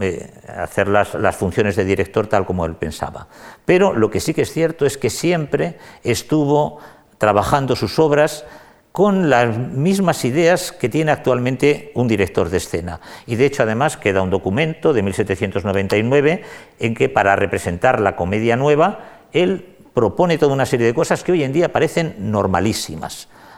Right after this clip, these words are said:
tales como que el texto es mío, yo lo reconozco y digo cómo se debe hacer. Tengo que ensayar con los actores,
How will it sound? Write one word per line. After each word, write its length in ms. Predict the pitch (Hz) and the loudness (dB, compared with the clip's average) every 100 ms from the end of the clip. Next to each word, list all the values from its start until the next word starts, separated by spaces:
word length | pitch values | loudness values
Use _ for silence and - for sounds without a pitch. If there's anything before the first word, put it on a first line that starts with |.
| - | -8
tales 380 | - 160 175 - | 2 2 2 -2
como 340 | - 117 101 | 0 0 0
que 140 | - 104 | 2 0
el 140 | 92 | 0
texto 280 | - 90 - | -2 -4 -2
es 100 | 156 | -2
mío, 360 | 110 117 87 90 | 0 0 2 0
yo 220 | 107 165 | 2 4
lo 120 | 170 | 4
reconozco 760 | 123 101 101 160 - 175 190 - - - | 4 2 2 0 0 0 0 -4 -20 -10
y 140 | 110 107 | -4 0
digo 360 | 147 180 - | 2 0 0
cómo 240 | - 156 151 | 0 0 0
se 160 | - | 0
debe 220 | 101 120 | 2 2
hacer. 480 | 95 - 87 71 - - - - _ _ _ | 2 2 0 -2 -10 -20 -20 -20 _ _ _
Tengo 360 | - 175 175 180 | 0 2 2 2
que 160 | 147 127 | 2 2
ensayar 400 | 107 98 131 170 | 2 0 2 2
con 160 | 156 | 0
los 160 | 120 - | 0 -2
actores, 640 | 82 - 110 82 80 - | -4 0 2 2 -2 -8